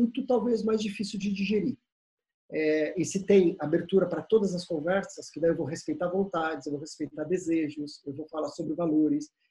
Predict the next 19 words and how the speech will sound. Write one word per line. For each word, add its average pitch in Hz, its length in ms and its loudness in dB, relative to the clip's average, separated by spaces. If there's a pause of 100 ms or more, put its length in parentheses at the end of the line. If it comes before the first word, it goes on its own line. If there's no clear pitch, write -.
eu 147 140 2
vou 165 140 -2
fazer, 156 420 -4
eu 127 60 -14
vou 165 120 0
me 175 160 -2
conectar 180 720 2 (360)
com 160 240 2
as - 280 -8
pessoas 170 520 2
envolvidas, 151 720 -2 (280)
inclusive 175 560 2
o 202 60 6
luto 196 400 6
dos 196 520 8
profissionais 185 480 2
de - 40 -12
saúde 170 500 2
também, 180 480 4